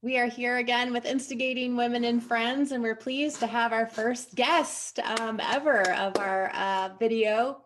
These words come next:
blog here. And, um, we've been talking the last few weeks about the transition of women from the workforce, and commented a little last week that, frankly, it was disappointing that in January twenty nineteen, women finally made up a j-,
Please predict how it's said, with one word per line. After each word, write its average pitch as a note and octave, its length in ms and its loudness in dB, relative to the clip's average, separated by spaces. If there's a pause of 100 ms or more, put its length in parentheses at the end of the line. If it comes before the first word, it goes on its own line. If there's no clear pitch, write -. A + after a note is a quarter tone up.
blog G3+ 500 0
here. A3+ 560 -6
And, G3 500 -6 (540)
um, G#3+ 360 -4
we've C#4 220 0
been F4 160 4
talking D4 520 0
the A3+ 100 2
last A3+ 340 -2
few G#3+ 160 -6
weeks A3+ 520 -6
about F#3+ 760 -2
the F#3 260 -2
transition F#3+ 760 -6
of F3+ 240 -6
women G3 340 -4
from G#3 380 -4
the D#3+ 100 -6
workforce, - 840 -10 (640)
and A#3 120 0
commented A#3+ 540 -2
a A3 100 0
little G#3 220 -2
last F#3 420 -4
week F3+ 280 -6
that, F#3 340 -4
frankly, C#4 280 -6
it D4 80 -6
was B3+ 140 -4
disappointing G#3+ 760 -8
that E3+ 260 -2
in F#3 180 -6
January G#3+ 540 -6
twenty G3 320 -10
nineteen, F#3+ 640 -8
women F#3+ 340 -8
finally G#3 460 -4
made G3 200 -4
up F#3+ 200 -4
a F#3+ 60 -6
j-, F3+ 140 -18